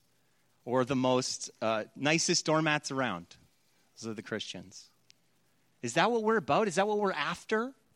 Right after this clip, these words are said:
Jesus says this, "By this my Father is glorified, that you bear much fruit, and so prove to be my disciples."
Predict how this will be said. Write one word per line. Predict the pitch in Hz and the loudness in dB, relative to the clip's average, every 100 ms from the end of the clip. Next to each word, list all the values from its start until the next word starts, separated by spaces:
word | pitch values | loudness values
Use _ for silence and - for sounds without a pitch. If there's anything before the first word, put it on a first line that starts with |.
| _ _ _ _ _ _ _ _ _ _ _ _ | _ _ _ _ _ _ _ _ _ _ _ _
Jesus | - 220 208 214 | 2 4 4 4
says | - 208 | 4 4
this, | 202 170 | 6 4
"By | 131 185 190 190 | 4 6 6 6
this | 151 208 262 - | 6 8 8 6
my | 190 190 | 4 2
Father | 180 - 202 214 220 226 | 2 4 8 8 6 4
is | 185 147 | 2 0
glorified, | - 185 214 214 - 185 165 143 - - - | 2 6 6 6 2 4 6 4 -2 -16 -14
that | 135 139 208 247 240 | -4 4 6 4 2
you | 156 202 226 233 | 2 4 6 4
bear | 165 202 220 226 233 | 6 6 8 6 4
much | 220 180 220 - - - | 4 4 4 2 0 -2
fruit, | - 226 240 113 - - _ _ _ _ _ _ _ _ _ _ _ | 2 6 6 2 -4 -12 _ _ _ _ _ _ _ _ _ _ _
and | 156 160 | 0 2
so | - 170 | 4 4
prove | 151 - - 240 233 202 220 214 190 - _ | 2 -2 4 6 8 8 4 -2 -12 -16 _
to | - | -4
be | 143 180 190 196 202 - - | 0 2 4 4 2 -4 -8
my | 139 156 | 0 2
disciples." | 143 156 - 185 196 147 101 87 - - | 4 2 4 2 2 2 -2 -4 -12 -14